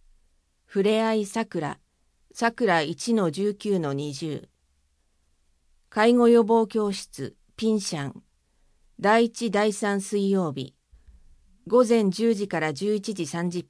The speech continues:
分。母洋ふれあいセンター、母洋台二の二の十一。野の花体操教室一。第一、第三火曜日。午前十時から十一時三十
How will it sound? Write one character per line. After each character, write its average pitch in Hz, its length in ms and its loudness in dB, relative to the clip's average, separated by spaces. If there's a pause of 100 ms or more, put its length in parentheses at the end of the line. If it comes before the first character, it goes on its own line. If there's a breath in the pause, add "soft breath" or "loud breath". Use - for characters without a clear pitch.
分。 135 280 -10 (800)
母 214 220 2
洋 175 240 2
ふ 180 160 -6
れ 202 160 0
あ 214 80 -2
い 208 80 -4
セ 196 200 -4
ン 185 80 -2
タ 143 420 -10 (520)
ー、 202 60 0
母 240 160 6
洋 240 220 4
台 160 280 0
二 196 220 0
の 180 160 0
二 180 160 -2
の 156 160 -2
十 151 260 -8
一。 139 480 -12 (1700)
野 202 120 2
の 240 120 2
花 226 320 -2
体 214 240 -2
操 220 260 -2
教 202 260 -2
室 139 440 -10
一。 165 420 -8 (1040)
第 208 240 2
一、 233 220 -4
第 220 200 0
三 202 280 -4
火 196 140 -4
曜 196 260 0
日。 131 180 -12 (680)
午 233 180 2
前 220 240 2
十 226 240 2
時 202 140 -4
か 165 120 -2
ら 156 120 -2
十 208 200 -2
一 208 200 -6
時 170 120 -4
三 175 220 -4
十 175 140 -6